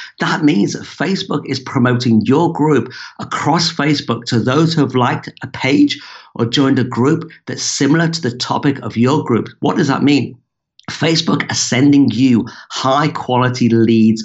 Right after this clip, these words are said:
for free. I'm gonna share with you those two key algorithms in a minute. But one of my clients, Blair Robinson,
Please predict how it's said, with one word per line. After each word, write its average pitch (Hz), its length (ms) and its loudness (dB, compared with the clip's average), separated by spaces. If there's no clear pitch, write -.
for 104 260 0
free. 104 320 0
I'm 104 80 -2
gonna 120 160 2
share 131 260 0
with 117 120 0
you 107 100 4
those 104 220 0
two 117 400 2
key 110 240 0
algorithms 107 500 0
in 95 80 0
a 98 40 4
minute. 117 340 2
But 123 280 0
one 139 160 2
of 160 60 4
my 127 120 0
clients, 120 400 -2
Blair 123 260 -2
Robinson, 139 540 0